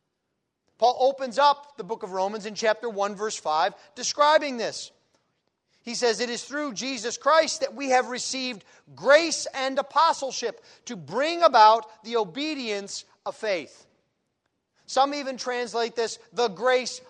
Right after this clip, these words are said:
of apostleship." The point is,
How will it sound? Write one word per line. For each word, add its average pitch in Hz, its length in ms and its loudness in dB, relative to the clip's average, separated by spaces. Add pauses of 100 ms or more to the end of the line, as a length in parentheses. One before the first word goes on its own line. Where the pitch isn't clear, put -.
(120)
of 330 400 6
apostleship." 175 760 -2 (840)
The 220 80 -4
point 294 340 -2
is, 226 400 -2